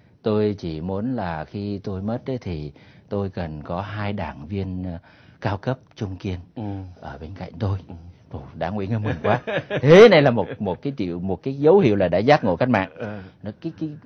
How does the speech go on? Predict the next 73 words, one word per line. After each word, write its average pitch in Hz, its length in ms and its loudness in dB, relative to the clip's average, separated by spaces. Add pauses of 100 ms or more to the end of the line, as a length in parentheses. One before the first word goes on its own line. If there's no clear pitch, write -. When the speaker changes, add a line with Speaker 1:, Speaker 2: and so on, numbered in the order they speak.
(640)
Speaker 1:
việc 127 160 2
gì 120 120 2
chứ 151 180 2
việc 135 140 0
đó 143 120 -2
thì 135 120 -6
Ngài 98 220 -8 (160)
khỏi 98 160 -4
phải 120 100 -6
lo, 104 160 -2
chúng 127 180 -10
tôi 104 100 -8
sẽ 95 140 -14
cử 107 280 -6 (380)
ngay 156 220 2
hai 131 180 0
đảng 92 140 -2
viên 104 160 -6
cao 95 120 -6
cấp - 60 -16
Speaker 2:
Cao 110 100 -8
cấp. 101 80 -20
Speaker 1:
xuống. 139 180 -6 (380)
Nhưng 147 120 0
mà 117 80 -2
Ngài 98 180 -6
cho 123 120 -8
biết 156 220 -6
cái 160 120 -6
lý 165 100 -8
do 139 140 -10
tại 69 180 -14
sao 104 200 -18
như 107 80 -18
vậy. 95 220 -14 (420)
Xin 127 180 -4
lỗi 107 160 -2
là 104 100 -4
trước - 220 -10
tới 147 120 -6
giờ 95 340 -2
Ngài 87 240 -8
vẫn 113 180 -12
có 147 140 -4
những 104 100 -8
cái 147 100 -4
điều 123 280 4
mà 90 220 -2 (180)
Speaker 2:
<laughs> - 160 -20
Speaker 1:
là 87 600 -4
không 139 300 0
có, 151 340 0
Speaker 2:
Thân 151 80 2
Speaker 1:
có 143 80 0 (100)
Speaker 2:
thiện 120 140 -6
với 131 100 -2
Speaker 1:
thân 147 100 2
Speaker 2:
Đảng 143 80 0
Speaker 1:
thiện 120 100 2
Speaker 2:
cả 113 80 0
Speaker 1:
với 139 80 0
Speaker 2:
rồi. - 60 -2
Speaker 1:
chúng 165 120 -4
tôi. 139 220 2 (280)
Speaker 2:
Ừ. 95 120 -10
Speaker 1:
Tại 92 120 -4
sao 110 140 -12
bây 113 120 -6
giờ 95 100 -6
như 98 140 -10
vậy? 87 220 -10
Thế 113 80 -18
này. 117 120 -16